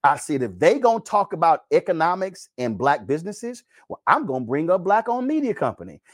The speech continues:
And I sat there and told Senator Chuck Schumer, I said,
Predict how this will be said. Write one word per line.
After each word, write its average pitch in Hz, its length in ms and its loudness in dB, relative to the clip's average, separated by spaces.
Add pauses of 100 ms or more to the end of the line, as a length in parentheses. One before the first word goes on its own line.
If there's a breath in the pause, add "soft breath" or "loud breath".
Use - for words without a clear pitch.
(120)
And 104 120 -2
I 160 100 4
sat 170 260 -2
there 175 80 -4
and 185 100 -6
told 208 220 2
Senator 220 320 -4
Chuck 226 200 0
Schumer, 160 440 -4 (440)
I 143 80 4
said, 147 420 2